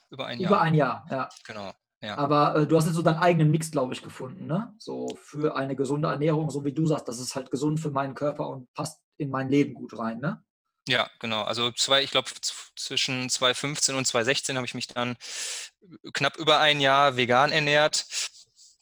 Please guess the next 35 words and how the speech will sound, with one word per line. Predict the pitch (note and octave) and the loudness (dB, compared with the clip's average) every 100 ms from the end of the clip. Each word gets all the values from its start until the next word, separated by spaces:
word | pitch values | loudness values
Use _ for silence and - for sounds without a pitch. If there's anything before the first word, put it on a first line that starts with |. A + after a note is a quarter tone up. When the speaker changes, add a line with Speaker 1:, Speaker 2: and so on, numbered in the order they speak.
| _ - | _ -4
Speaker 1:
Und | C#3+ | 0
das | C#3 - - - | 4 2 0 -2
ist | D3+ - | 0 4
mir | C#3+ C#3 | 6 4
auch | B2+ | 2
gut | D#3 E3+ | -4 0
gelungen, | E3 C#3+ E3 G3+ F#3 | 2 4 4 4 4
würde | F#3 | 4
ich | - | 4
sagen. | F3 F#3+ G#3+ _ _ _ _ _ - D3+ | 4 2 0 _ _ _ _ _ -4 2
Ich | D#3 | 4
hab's | D#3 | 4
Speaker 2:
Mhm. | |
Speaker 1:
damals | C3 C3+ C3+ | 4 4 4
nicht | C#3 C3+ C3 | 2 2 0
aus, | B2 B2 - - | 2 2 2 0
ähm, | A#2 A2 A2 | 0 0 0
aus | A#2 - | -2 0
ethischen | C#3 D3+ D#3+ C#3+ | 0 2 2 0
Gründen | C3+ D#3 D#3+ | -2 -4 -4
gemacht, | C#3 D3 - | -2 -2 -2
wie, | C3 B2 B2+ | -6 -4 -6
wie | C3 | -8
viele | B2 - C#3+ C#3+ | -6 -6 -2 -2
das, | C3+ - - C#3+ | 2 2 2 -2
ähm, | B2 B2 C3 C#3 D3 | -4 -4 -6 -10 -6
glaub | B2 | -6
ich, | A#2+ | 0
heutzutage | B2+ - - A#2+ A#2 | -2 -2 0 2 2
machen, | A#2+ - C#3 | -2 -4 -6
sondern | A#2+ A#2+ A#2 | -4 -4 -4
aus, | A#2+ A2+ - - - - - _ _ | 0 2 0 -4 -20 -20 -20 _ _
äh, | C3 A2 | -6 -6
gesundheitlichen | A2 B2 C#3+ D3+ C3+ C3+ | -4 -2 0 0 0 -4
Gründen. | B2 C#3+ C#3+ C#3 C#3 | -2 -2 -2 -4 -6